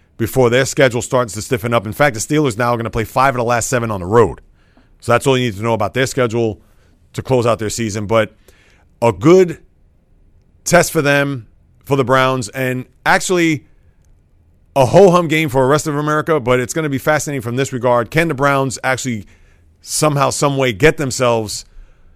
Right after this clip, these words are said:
a spot here to make a push, even at three and six, where the Steelers have certainly been on this roll? Can they thwart them and stop them cold here and put themselves somewhere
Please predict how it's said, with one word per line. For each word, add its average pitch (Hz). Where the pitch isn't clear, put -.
a 131
spot 131
here 120
to 117
make 147
a 131
push, -
even 147
at 127
three 127
and 110
six, -
where 120
the 117
Steelers 147
have 117
certainly 139
been 131
on 123
this 110
roll? 120
Can 123
they 113
thwart 151
them 123
and 107
stop 131
them 131
cold 117
here 110
and 113
put 127
themselves 113
somewhere 127